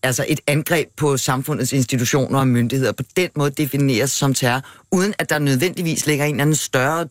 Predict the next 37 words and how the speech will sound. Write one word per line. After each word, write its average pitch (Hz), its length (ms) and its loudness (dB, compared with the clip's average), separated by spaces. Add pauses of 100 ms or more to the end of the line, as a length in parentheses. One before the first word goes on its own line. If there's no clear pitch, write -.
(100)
dybere 151 380 0 (100)
ideologi 139 680 0 (440)
eller 131 140 2
politisk 147 800 -2
sigte 143 440 -2
bag. 123 280 -2 (400)
Men 151 120 0
selve 156 400 0
gerningen 160 500 0
i 139 80 -2
sig 127 160 0
selv - 320 0 (1400)
selvom 196 300 0
det 156 120 0
bare 135 240 -2
bunder 135 220 2
i 131 80 2
nogen, 120 240 2
der 143 100 0
er 120 80 0 (380)
dumme 139 240 0
i 135 40 4
hovedet, 120 380 2 (260)
og 120 120 0
ikke 117 140 -2
ved, 135 120 0
hvordan 117 200 2
man 123 140 2
skal - 140 -4
opføre 113 300 -2
sig, 120 120 -2 (240)
godt 135 240 -2
kan 151 120 -4
defineres 123 400 0
som 123 180 0
terror. 113 300 0 (160)
Men 147 120 0